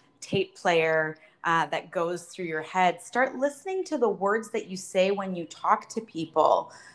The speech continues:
Um, you know, as coaches, this is, this is what we do. We listen to the words and how people use them. And you saw, um, Brenda was able to pull, uh, something I said twice in one conversation.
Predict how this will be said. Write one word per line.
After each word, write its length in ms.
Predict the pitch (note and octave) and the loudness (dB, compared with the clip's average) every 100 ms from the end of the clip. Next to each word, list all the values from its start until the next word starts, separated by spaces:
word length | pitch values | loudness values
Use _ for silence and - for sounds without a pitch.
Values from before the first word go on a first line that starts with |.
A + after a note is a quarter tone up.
| - | 2
Um, 200 | F3+ E3 | 4 4
you 100 | F3 | 4
know, 180 | F3 D#3+ | 4 4
as 220 | - E3 - | 4 2 0
coaches, 460 | A3 B3 B3+ F#3 E3+ | 4 4 4 0 0
this 240 | F#3+ F#3+ | -4 -2
is, 300 | G3 F3+ - - - _ | -2 -2 -6 -16 -20 _
this 180 | A3+ C4 | 4 4
is 160 | D4 G#3+ | 2 4
what 260 | G#3 E3+ | 6 6
we 120 | F#3 E3+ | 2 -2
do. 260 | F#3 G3+ G3 | 0 2 2
We 260 | E3+ F3 E3+ | 0 -2 0
listen 500 | F#3 A#3+ - D#4 C#4 | 2 2 6 6 6
to 180 | - | 2
the 140 | G3+ F3+ | 2 2
words 540 | E3+ F#3 G3+ G#3 - | 4 4 6 4 2
and 140 | F#3+ F3 | -4 -2
how 240 | F#3 F3+ | 4 4
people 380 | F3+ G3 F#3 F3 | 4 -6 0 -2
use 420 | D#3 F3+ G3 F3 | 0 0 0 2
them. 260 | E3 D3+ C#3+ | 4 4 4
And 180 | D3+ D3 | -2 -4
you 120 | F3+ | -6
saw, 500 | E3+ - G3 G3 F#3 - - - - | -6 6 8 10 8 4 -8 -20 -2
um, 460 | F3 D#3+ D3+ D#3+ - _ _ _ - - | 0 2 -2 -10 -16 _ _ _ -12 -2
Brenda 320 | F#3+ G3+ G#3 | 0 2 0
was 200 | F#3 F3 - | 0 -4 -2
able 240 | F#3+ F#3 | -2 -2
to 140 | F#3 F#3 - | -2 -10 -12
pull, 400 | - A3 G#3+ G3+ - | -2 4 6 8 6
uh, 100 | C#3+ - - - | 2 -2 -10 0
something 340 | G#3 G#3 G#3+ | 0 0 -4
I 140 | F#3+ F#3+ | -2 -4
said 360 | - G3 F#3 - | -4 -4 -4 -8
twice 540 | - - B3+ G#3+ E3 F#3 | -20 0 2 2 -4 -10
in 160 | F3+ | -6
one 200 | F#3 F#3+ | -4 -6
conversation. 1080 | F#3 F#3+ F#3 F3 - G3+ G#3+ - E3+ D#3 D#3 | -4 -4 -4 -8 -4 -6 -6 -6 -6 -6 -12